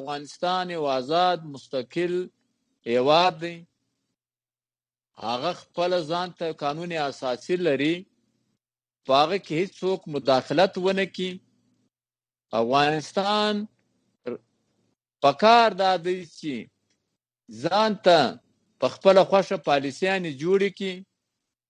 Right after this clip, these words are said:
او د جهان دا ذمواري جوړیږي، د، د ملګري ملتونو هم دا ذمواري جوړیږي چې له دوی سره مرسته او کومک وکړي.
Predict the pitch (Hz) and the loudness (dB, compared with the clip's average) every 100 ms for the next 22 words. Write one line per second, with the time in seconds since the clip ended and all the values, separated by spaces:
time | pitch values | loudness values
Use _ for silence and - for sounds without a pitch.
0 | _ _ _ - 131 139 143 131 156 202 | _ _ _ -4 -2 0 -2 0 0 2
1 | 208 185 190 170 170 151 143 151 202 180 | 0 0 0 -2 -6 -2 0 0 -2 -4
2 | 175 170 165 139 120 - _ 160 127 98 | -2 0 -2 -4 -10 -12 _ -12 -10 -10
3 | _ _ _ _ - 117 127 143 143 - | _ _ _ _ -8 -2 0 -2 -6 -2
4 | 139 151 196 202 160 156 160 190 196 214 | 0 6 6 6 4 0 0 -2 -2 -2
5 | 196 185 160 160 156 151 151 165 151 147 | 2 2 2 -2 2 4 4 2 -2 -2
6 | 135 127 104 98 _ _ _ _ _ - | -2 -4 -6 -12 _ _ _ _ _ -4
7 | 127 139 180 185 180 170 180 180 135 127 | -2 2 2 2 0 -2 -2 -4 -2 -2
8 | 160 - 156 131 110 131 127 147 - 123 | -2 -2 -2 -2 -2 -2 -2 -4 -4 -6
9 | 110 107 90 | -6 -10 -12